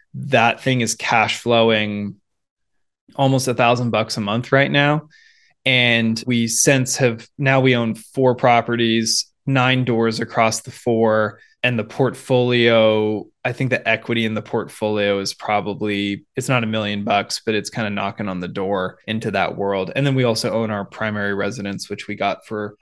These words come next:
a very good number. And then the market <laughs> took off under it as well. So that helped. And then we're very actively looking for our next investment right now. So that's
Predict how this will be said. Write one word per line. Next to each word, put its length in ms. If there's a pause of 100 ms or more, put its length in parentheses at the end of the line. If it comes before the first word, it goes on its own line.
(140)
a 40
very 720
good 240
number. 360
And 120
then 120
the 40
market 340
<laughs> 20
took 320
off 240
under 320
it 160
as 180
well. 260
So 140
that 180
helped. 320 (380)
And 200
then 120
we're 300
very 280
actively 520
looking 400
for 160
our 140
next 340
investment 840
right 200
now. 200
So 180
that's 420